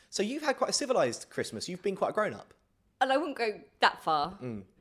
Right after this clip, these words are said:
Speaker 2: Everyone around me was a grown-up. I just
Speaker 1: Mm.
Speaker 2: didn't mess anything up 'cause I didn't <laughs> do anything. Um,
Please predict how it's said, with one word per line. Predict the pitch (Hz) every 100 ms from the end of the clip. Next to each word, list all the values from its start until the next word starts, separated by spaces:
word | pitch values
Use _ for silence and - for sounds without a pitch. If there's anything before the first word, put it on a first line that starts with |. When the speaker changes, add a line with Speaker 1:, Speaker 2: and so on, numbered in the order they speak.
| -
Speaker 2:
Everyone | 247 277
around | 190 202 247
me | 175
was | 170
a |
grown-up. | 160 147 147 170 - -
I | -
just | 110
Speaker 1:
Mm. | 107
Speaker 2:
didn't | 185 175
mess | - 180
anything | 175 160 160
up | 175 190 - - _ _ - _
'cause | -
I | 180
didn't | 190 220 -
<laughs> | -
do | 247
anything. | - 190 226 160 180 - - 440 - -
Um, | 220 226 233 233